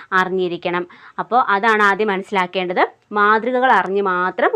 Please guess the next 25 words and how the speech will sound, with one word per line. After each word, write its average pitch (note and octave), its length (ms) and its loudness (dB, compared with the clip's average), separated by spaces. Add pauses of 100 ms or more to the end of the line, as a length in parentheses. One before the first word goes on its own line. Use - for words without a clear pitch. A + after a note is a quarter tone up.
ഉത്തരം F#3 340 -4
എഴുതാൻ F3 340 -2
ശ്രമിക്കുക. F3+ 640 -4 (1500)
അഞ്ചാമത്തെ E4 720 0
കാര്യം G#3+ 300 -2
എന്നത്, F#3+ 260 -2 (300)
ഇത് C4+ 120 -4
ഭൂരിപക്ഷം C4+ 600 0
എല്ലാ A#3 260 -2 (180)
കുട്ടികൾക്ക്, A#3+ 540 -4 (160)
കുട്ടികളും A#3 540 -4
ഉഴപ്പ് G#3 280 -4
കാണിക്കുന്ന G3+ 360 -4
ഒരു G#3 160 -8
കാര്യമാണ്. F#3 480 -4 (100)
മാർക്കിനനുസരിച്ച് A3+ 1080 -4 (400)
ഉത്തരം B3+ 360 0
എഴുതാതിരിക്കുക. F#3 640 -2 (320)
ഇപ്പോൾ A#3 140 0
അഞ്ച് C4+ 340 0
മാർക്കിൻ്റെ C#4+ 480 0
ക്വസ്റ്റ്യന് C4 540 -2 (120)
വെറും C4 220 0
രണ്ട് B3 260 -2
മാർക്കിൻ്റെ C4 580 -2